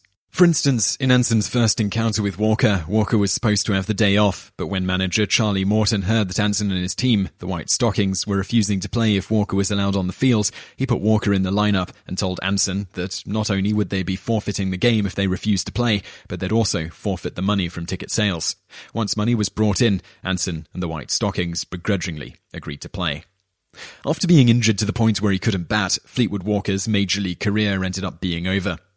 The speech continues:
Once he was healed up, he continued his career in the minors, which in eighteen eighty-seven boasted thirteen African Americans, despite rampant segregation. He also played in a few other leagues before finally both the National League and the American Association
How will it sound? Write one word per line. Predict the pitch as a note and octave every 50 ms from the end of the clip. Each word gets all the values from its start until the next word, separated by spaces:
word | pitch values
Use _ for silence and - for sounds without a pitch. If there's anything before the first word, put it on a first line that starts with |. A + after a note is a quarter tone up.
| _ -
Once | - G#2+ G#2+ -
he | G#2+
was | G2 F#2+ -
healed | - G2+ G2 F#2+ F2+ G2+
up, | F#2+ G2+ - - _
he | - F#2 F#2+
continued | - G2 G2 - G#2+ G2+ F#2+ F#2
his | F#2+ F#2+ -
career | - G2 F2+ F2+ F2 F2+ F#2+
in | F#2+ F#2+
the | G2
minors, | G2+ G2+ G2+ F#2 E2+ D#2 - - - _ _ _
which | - F#2 E2 - - - - -
in | E2+ E2+
eighteen | F2 F2 - F2+ E2+
eighty-seven | E2 D#2+ - F2+ - A2 G#2+ F2+ F#2 F2 F2
boasted | E2 F2+ A2 G#2 F#2+ - - F#2+ F2 -
thirteen | - - A2 F#2+ F2+ - G2+ F#2 F2 F2
African | F#2 F#2+ - - F#2 G2+ E2+
Americans, | E2 F2+ G2 G2+ F#2+ F2 - E2 D2 D2 - - -
despite | - F#2+ - - - E2 D2+ -
rampant | E2+ E2+ F#2 F2 F2 E2+ D#2 D2 - -
segregation. | - E2 - - D#2+ D#2+ E2+ F2+ - - E2+ D#2+ - _ _ _ _ - - - - - -
He | C3+ E3
also | E3 C#3 - C3 G#2
played | - A#2 A2+ A2 G#2+ G2
in | G#2 G2+
a |
few | - - G#2+ G#2 G2+
other | G2 F#2+ F#2+ F#2+
leagues | G2 G2+ G2+ G2+ F#2+ F#2+ -
before | - G#2+ G2 - A2 -
finally | - A#2 A#2 A2 G#2 G2 F#2 F#2+
both | G#2 G#2 F#2 F#2+ F#2 -
the | - G2+
National | G2 F#2+ F2+ - - G#2 F#2 E2+
League | E2+ F2 F2 F2 F#2+ F2+ F#2 D#2+
and | - F2+ E2+ E2+ F#2
the | F#2+
American | F#2 F2+ F#2 F2+ F2+ F2 - F#2
Association | F2 E2+ - F#2 F2 E2 - F#2+ G2+ G#2 G2+ - - G2